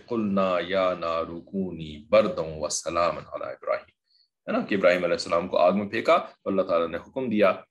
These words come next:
کہ اے نار تم ٹھنڈی ہو جاؤ اور سلامتی والی ہو جاؤ ابراہیم کے اوپر۔ تو وہ آیت بھی انہی کے اندر ہی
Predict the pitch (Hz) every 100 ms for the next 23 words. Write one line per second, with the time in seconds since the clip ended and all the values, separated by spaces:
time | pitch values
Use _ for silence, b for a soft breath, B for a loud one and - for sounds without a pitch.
0 | _ - 190 - - _ 110 110 101 120
1 | 180 - - _ _ 175 381 392 _ _
2 | _ - 127 123 110 98 95 87 78 -
3 | - 104 123 117 101 85 87 80 - 73
4 | 69 65 67 65 - - _ _ _ _
5 | _ 110 98 107 95 87 80 123 - 101
6 | 98 101 95 78 73 76